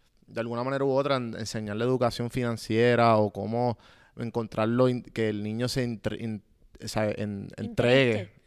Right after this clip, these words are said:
Speaker 2: Que se
Speaker 1: Ajá.
Speaker 2: entregue, que se interese, que
Speaker 1: <laughs>
Speaker 2: se interese.
Speaker 1: Que se interese también, eh, en
Speaker 2: Eh.
Speaker 1: todo eso, como que, ¿qué tú recomendarías a, a esos padres?
Speaker 2: Bueno, primero que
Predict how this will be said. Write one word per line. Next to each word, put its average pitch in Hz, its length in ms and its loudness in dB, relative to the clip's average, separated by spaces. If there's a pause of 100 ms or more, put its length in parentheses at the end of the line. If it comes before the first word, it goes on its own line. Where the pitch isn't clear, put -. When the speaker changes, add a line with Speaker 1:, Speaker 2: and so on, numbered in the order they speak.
(220)
Speaker 2:
Que 240 80 -12
se 233 60 -6
Speaker 1:
Ajá. 107 80 -2
Speaker 2:
entregue, 262 320 -6
que - 180 -8
se 202 100 -6
interese, 175 500 -8
que 226 140 -2
Speaker 1:
<laughs> - 0 -
Speaker 2:
se - 220 2
interese. - 560 8
Speaker 1:
Que - 160 8
se - 80 4
interese 139 420 6
también, 110 380 2 (480)
eh, 120 600 2
en 131 100 0
Speaker 2:
Eh. 123 40 -6
Speaker 1:
todo 139 300 6
eso, 131 200 4
como 117 160 2
que, 110 100 2
¿qué 113 80 2
tú 123 120 2
recomendarías 120 600 2
a, 113 160 0
a 92 40 0
esos 113 180 -4
padres? 92 420 -6 (260)
Speaker 2:
Bueno, 254 280 -8
primero 294 480 -4
que 254 460 -4